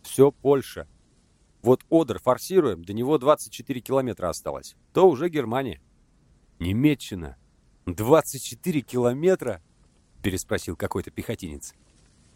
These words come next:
«Гитлерляндия», усмехнулся сержант. Николай увидел, как все бойцы придвинулись ближе. По глазам было ясно,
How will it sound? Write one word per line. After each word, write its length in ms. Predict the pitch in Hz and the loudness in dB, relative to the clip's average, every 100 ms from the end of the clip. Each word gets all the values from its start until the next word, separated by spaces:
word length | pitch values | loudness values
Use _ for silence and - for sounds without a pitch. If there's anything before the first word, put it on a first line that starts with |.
| - | -12
«Гитлерляндия», 1080 | 95 85 104 113 113 117 127 107 82 71 - _ _ - | -8 -6 -6 -2 -2 0 -2 -4 -8 -14 -16 _ _ -10
усмехнулся 580 | 92 - 92 92 87 - | -8 -6 -6 -6 -10 -10
сержант. 500 | - 85 78 67 _ _ _ _ _ _ _ _ | -8 -6 -6 -8 _ _ _ _ _ _ _ _
Николай 360 | 90 - 110 104 | -8 0 2 2
увидел, 320 | 87 135 113 | 0 -2 -2
как 160 | - 90 | -4 -8
все 160 | - | -8
бойцы 380 | 92 85 - 131 | -8 -8 -4 -6
придвинулись 560 | - 82 87 101 101 98 | -4 -8 -4 -4 -4 -6
ближе. 340 | 98 78 67 _ _ _ _ _ _ | -6 -8 -10 _ _ _ _ _ _
По 80 | - | -6
глазам 380 | 90 87 120 117 | 0 0 0 -4
было 120 | 87 | -4
ясно, 460 | 80 107 143 87 | -2 0 0 -4